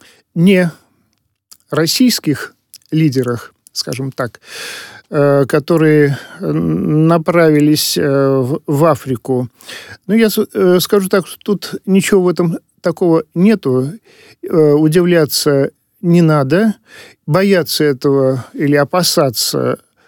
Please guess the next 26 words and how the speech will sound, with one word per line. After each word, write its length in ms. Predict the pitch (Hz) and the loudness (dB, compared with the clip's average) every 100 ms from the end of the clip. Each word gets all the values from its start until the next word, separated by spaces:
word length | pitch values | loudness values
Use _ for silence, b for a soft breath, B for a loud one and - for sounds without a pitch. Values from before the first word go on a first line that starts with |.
| b - | b -4
э, 320 | 135 131 135 | 0 2 2
не 180 | 156 160 | 2 2
надо, 300 | 190 214 190 | 2 2 0
что 280 | - - 160 | -2 0 2
из 140 | 143 | 2
этого 400 | 160 143 143 147 - | 0 0 0 0 -4
выйдет. 420 | 160 160 147 135 | 0 2 0 -2
Это 380 | 220 220 196 - _ _ | -4 0 -2 -2 _ _
надо 240 | 175 160 131 | -6 -4 -4
к 80 | |
этому 240 | 151 - 147 | -6 -6 -10
относиться 840 | - 165 - 135 - - 69 - - | -6 -6 -2 -4 -2 -4 -4 -6 -8
как 160 | - | -10
к 40 | - | -6
совершенно 720 | 165 165 175 139 131 131 131 | -4 -2 -4 -6 -6 -6 -6
нормальному 640 | 135 156 165 143 131 127 | -6 -4 -2 -2 -4 -4
ес-, 300 | 160 185 - - B B B | -2 -2 -6 -10 B B B
явлению. 720 | - 160 196 233 240 233 226 B B B B | 0 2 4 2 4 4 2 B B B B
Немножко, 520 | 165 185 226 262 - 180 | 0 4 4 2 0 -2
конечно, 600 | 180 208 214 190 180 180 | 0 0 0 0 0 -2
улыбает 580 | 180 185 180 190 175 156 | 0 0 2 0 2 0
то, 140 | - 190 | -2 -2
что 260 | - 160 | -2 -2
вот, 280 | 143 151 - | 0 -2 -2
э, 440 | 156 151 147 143 135 | 0 2 4 4 2
с-, 120 | - | -2